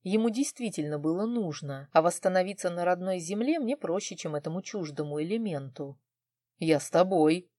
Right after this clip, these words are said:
отозвался чешуйчатый. "Кто бы сомневался",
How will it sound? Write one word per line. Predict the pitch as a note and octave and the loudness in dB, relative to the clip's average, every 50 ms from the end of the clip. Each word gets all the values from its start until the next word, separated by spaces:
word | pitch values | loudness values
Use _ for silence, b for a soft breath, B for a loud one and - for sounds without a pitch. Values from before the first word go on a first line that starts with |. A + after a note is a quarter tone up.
| _ - | _ 4
отозвался | G3 G3 - B3+ A3+ G#3 E3+ D#3 D3 C#3 - - D#3 | 6 8 8 6 6 6 6 6 6 4 2 -4 -6
чешуйчатый. | D3 - A3+ A3 - - F3 D#3 D3 B2+ - - D#3 - - D#3+ C#3+ D3 - _ _ _ _ _ _ _ _ _ | -4 -4 -6 -6 -4 -4 -2 -4 -4 -4 -6 -8 -8 -6 -6 -6 -6 -8 -12 _ _ _ _ _ _ _ _ _
"Кто | - - - A#3 D4+ | 0 6 8 8 8
бы | D4 D#4+ | 8 6
сомневался", | - - C4+ B3+ B3 B3 B3 G3+ D#3 D#3 D3+ D#3 F3+ F3 - - - D3+ C#3+ C#3+ | 4 2 0 0 2 0 0 2 4 4 6 4 4 0 -4 -2 -2 0 -2 -2